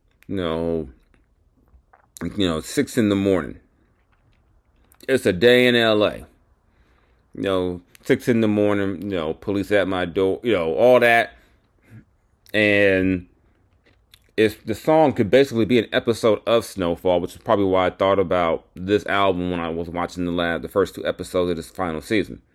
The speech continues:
Ice could be Uncle Jerome from the show and the way he's describing his day in that song. Maybe he's Franklin. You know, I, I noticed Franklin was wearing, was wearing Adidas on the show, and on the, on, you know, in the song,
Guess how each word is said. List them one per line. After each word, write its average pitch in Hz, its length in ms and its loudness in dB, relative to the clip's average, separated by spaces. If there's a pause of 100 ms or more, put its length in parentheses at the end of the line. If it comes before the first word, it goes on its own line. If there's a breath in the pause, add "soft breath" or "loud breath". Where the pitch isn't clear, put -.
(720 loud breath)
Ice 120 260 2
could 101 180 -2
be 101 120 -4
Uncle 107 260 -4
Jerome 104 480 0
from 98 220 -6
the 92 80 -4
show 110 340 2
and 90 80 -4
the 90 60 -4
way 92 180 0
he's 95 160 -8
describing 101 420 -2
his 95 140 -8
day 101 220 0
in 92 80 -4
that 90 160 -6
song. 98 260 -4
Maybe 107 220 0
he's 98 200 -10
Franklin. 120 460 -2 (380 soft breath)
You 101 100 -4
know, 85 340 0 (300 soft breath)
I, 95 200 -4
I 87 120 -4
noticed 90 320 -2
Franklin 98 420 -4
was 87 140 -6
wearing, 90 380 -4
was 98 160 -6
wearing 95 280 -2
Adidas 92 360 -2
on 90 100 -4
the 85 80 -6
show, 87 460 0 (520 soft breath)
and 98 200 0
on 95 140 -2
the, 92 120 -6 (100)
on, 98 180 -4
you 98 60 -10
know, 98 180 -2
in 95 80 -2
the 92 60 -6
song, 87 600 -4